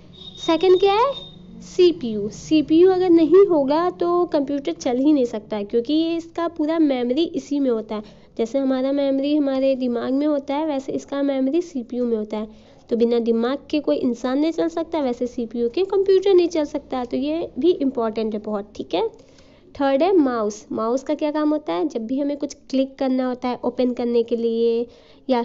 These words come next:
close करना हो या कुछ भी करना हो तो हम mouse का यूज़ करते हैं, ठीक है। यह है mouse। फोर keyboard। Keyboard से हम कोई letters,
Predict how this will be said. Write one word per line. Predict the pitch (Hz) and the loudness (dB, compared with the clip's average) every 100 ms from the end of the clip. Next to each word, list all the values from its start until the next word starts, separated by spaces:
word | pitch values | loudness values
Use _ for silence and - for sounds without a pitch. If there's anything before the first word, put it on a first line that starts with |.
| 214 | 0
close | 254 247 240 | 2 4 2
करना | 240 233 233 | -2 -2 0
हो | 226 226 | 0 2
या | 240 247 | 2 0
कुछ | 285 269 | -2 -4
भी | 262 311 | -2 0
करना | 277 247 240 | 0 -2 -2
हो | 247 330 | -2 -4
तो | 359 | -4
हम | 311 339 339 | -2 2 2
mouse | 254 262 | 2 -2
का | - | -4
यूज़ | 247 226 226 | -4 -4 -6
करते | 226 214 - | -8 -8 -8
हैं, | 202 214 - _ | -10 -10 -14 _
ठीक | 247 247 | -10 -4
है। | 392 480 - - - | -2 -2 -6 -14 -4
यह | 233 | -2
है | 240 339 | 0 0
mouse। | 262 202 202 - - - - _ - - _ _ _ 277 | 0 -2 -6 -10 -20 -20 -20 _ -20 -20 _ _ _ 2
फोर | 311 466 - - - | 4 2 -4 -18 -18
keyboard। | - 233 220 262 359 415 - - - | -6 -4 0 0 0 -2 -8 -20 -8
Keyboard | 240 220 240 240 | -4 0 0 -2
से | 269 262 | -2 0
हम | 254 254 | 0 -2
कोई | 247 247 | 0 0
letters, | 233 226 220 233 240 240 | 2 0 0 0 -2 -4